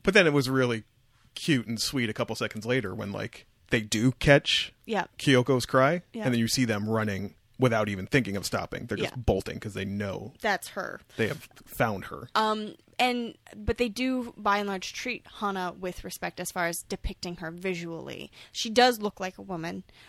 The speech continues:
Speaker 2: uh, though she does have a very defined jaw and some other features. And then when you see she ends up going back to a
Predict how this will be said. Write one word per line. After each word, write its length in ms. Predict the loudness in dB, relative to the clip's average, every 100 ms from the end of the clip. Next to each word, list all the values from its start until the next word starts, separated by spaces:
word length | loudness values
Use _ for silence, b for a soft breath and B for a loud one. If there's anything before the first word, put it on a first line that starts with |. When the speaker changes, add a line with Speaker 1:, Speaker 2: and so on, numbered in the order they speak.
| -6 2
Speaker 2:
uh, 360 | 2 2 -4 0
though 420 | 2 4 2 -2
she 180 | -6 -4
does 220 | -2 -2
have 120 | -4
a 60 | -4
very 220 | -4 -4
defined 500 | -6 -8 -8 -8 -4
jaw 600 | 2 4 4 2 -2 -4 b b
and 180 | -12 -8
some 140 | -4 -2
other 200 | 0 -2
features. 600 | -6 -10 -10 -10 -10 -12 B 0
And 180 | 2 4
then 160 | 4
when 160 | 0 0
you 140 | -4
see 760 | -4 -4 -4 -4 -4 -4 -6 -10
she 420 | -10 -6 -4 -4 -4
ends 220 | -4 -4
up 160 | -6 -4
going 260 | -2 -2 -2
back 220 | -4 -4
to 300 | -8 -6 -6
a 120 | -10